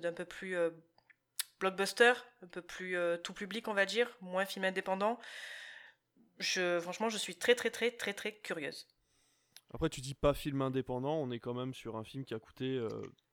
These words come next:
Speaker 2: pas si cher que ça par rapport aux grosses productions de chez, euh, de chez
Speaker 1: Mm.
Speaker 2: Warner d'habitude, avec des décors, euh, plutôt,
Speaker 1: Alors
Speaker 2: euh, euh, enfin, il y a très peu de, apparemment, il y aura très peu d'effets numériques, et cetera, quoi.
Speaker 1: Après, j'ai dit ça, ouais, dans le sens où vraiment, voilà, Batman, c'est du, Ba-,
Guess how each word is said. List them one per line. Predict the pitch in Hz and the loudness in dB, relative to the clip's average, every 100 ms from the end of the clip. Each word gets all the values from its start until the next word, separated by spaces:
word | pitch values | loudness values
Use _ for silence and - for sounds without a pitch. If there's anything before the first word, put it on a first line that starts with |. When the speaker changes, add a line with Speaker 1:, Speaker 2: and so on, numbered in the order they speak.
| - _ - | -20 _ -2
Speaker 2:
pas | 135 | -2
si | - 143 | -2 -6
cher | 143 131 | -4 -4
que | - | -6
ça | 120 139 170 - | -6 -4 -4 -6
par | 117 | -6
rapport | 113 110 120 | -6 -4 -4
aux | 117 | -4
grosses | 110 123 - | -4 -6 -4
productions | 127 117 - 131 | -8 -6 -8 -6
de | 127 110 | -6 -6
chez, | - | -8
euh, | 113 104 104 - _ _ - | -8 -8 -10 -16 _ _ -14
de | |
chez | 113 131 | -8 -4
Speaker 1:
Mm. | |
Speaker 2:
Warner | 117 120 127 | -2 -2 -2
d'habitude, | 123 117 110 160 147 | -2 -4 -6 -4 0
avec | 113 117 | 0 -2
des | 117 | -4
décors, | 113 113 139 135 | -4 0 0 0
euh, | 113 104 | -2 -6
plutôt, | - 120 135 | -12 -10 -2
Speaker 1:
Alors | 190 110 | -2 -2
Speaker 2:
euh, | 107 _ _ _ _ - | -6 _ _ _ _ -8
euh, | 110 110 104 95 | -2 0 -2 -4
enfin, | 90 110 110 | -4 -4 -2
il | |
y | 113 | -4
a | |
très | - 139 | -2 -4
peu | 131 139 | -2 -4
de, | 127 131 117 113 | -2 -2 0 -2
apparemment, | 120 120 139 | -2 0 0
il | |
y | 120 | 0
aura | 117 | -2
très | - 123 | -6 -6
peu | 127 | -4
d'effets | 123 123 | -6 -6
numériques, | 113 113 113 135 123 | -6 -4 -4 -4 -6
et | - | -10
cetera, | 113 123 110 | -10 -8 -8
quoi. | - - - | -10 -18 -18
Speaker 1:
Après, | - 185 | -12 -10
j'ai | 175 | -10
dit | 160 | -12
ça, | - - 175 190 185 | -12 -6 -6 -6 -4
ouais, | 175 165 | 0 0
dans | 165 | 2
le | 165 | 0
sens | 170 196 202 | 0 -2 -2
où | |
vraiment, | 180 175 165 | 0 2 2
voilà, | 180 175 175 | 2 4 4
Batman, | 170 170 185 | 4 4 2
c'est | 190 180 | 2 -4
du, | 165 170 | -6 0
Ba-, | 165 | 0